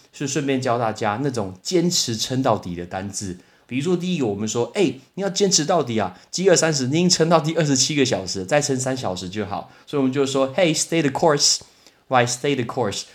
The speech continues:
right? Stay the course 就是坚持到底的意思。Course 本身就是路线跟方向，所以就是不管任何困难，在同个路线上保持一直往前走，所以我们就是坚持到底，叫 stay the course，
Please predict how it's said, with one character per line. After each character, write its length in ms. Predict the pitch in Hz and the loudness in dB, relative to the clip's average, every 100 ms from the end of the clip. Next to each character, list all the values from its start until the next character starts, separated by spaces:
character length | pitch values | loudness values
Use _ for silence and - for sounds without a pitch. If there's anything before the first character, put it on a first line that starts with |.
| _ | _
right? 160 | - 135 | -2 -2
Stay 220 | 135 214 | 2 2
the 80 | 208 | 2
course 240 | - 151 | 2 2
就 100 | 131 | 2
是 140 | 127 127 | 0 0
坚 240 | 123 120 | 2 2
持 180 | 123 107 | 2 0
到 220 | 95 104 | 2 2
底 140 | 95 87 | 2 -6
的 120 | 90 | -6
意 140 | 95 | -6
思。 240 | 90 101 - - | -6 -6 -8 -16
Course 400 | - 262 208 123 117 | -2 6 6 6 0
本 140 | 104 101 | -4 0
身 160 | 131 | 0
就 80 | 131 | 2
是 140 | 135 | 0
路 240 | 135 143 120 | 0 0 -2
线 200 | - 107 | -2 -4
跟 160 | 98 | -4
方 280 | 98 95 90 | -6 -6 -8
向， 260 | 92 92 82 _ - | -6 -8 -8 _ -12
所 140 | - 190 | -2 0
以 20 | |
就 140 | 190 | 2
是 300 | 175 180 135 - _ _ _ | 2 2 2 -4 _ _ _
不 100 | 202 | 0
管 240 | 202 113 | 6 6
任 140 | 127 151 | 6 4
何 140 | 117 | 2
困 280 | 110 151 113 | 2 0 0
难， 200 | 98 95 | -2 -4
在 180 | 107 135 | 0 0
同 260 | 131 107 | 0 -4
个 100 | 117 | -4
路 180 | 117 120 | -2 -2
线 180 | 110 113 | 0 -2
上 260 | 107 104 90 | 0 -2 -2
保 140 | 95 95 | -4 -4
持 260 | - 110 - | -4 -6 -4
一 60 | |
直 100 | 143 | -4
往 120 | 98 | -4
前 180 | 92 98 | -4 -8
走， 280 | 95 87 - - _ | -6 -8 -8 -20 _
所 120 | 143 | 0
以 40 | |
我 40 | 131 | 2
们 100 | 107 | 2
就 100 | 120 | -2
是 80 | 120 | -2
坚 240 | 120 120 | 0 -2
持 160 | 117 92 | -2 -2
到 180 | 110 | -2
底， 140 | 101 92 | -4 -8
叫 260 | - 95 | -8 -8
stay 300 | 90 - 117 | -8 -6 -2
the 80 | 113 | -2
course， 460 | 113 175 165 165 | 0 0 0 -2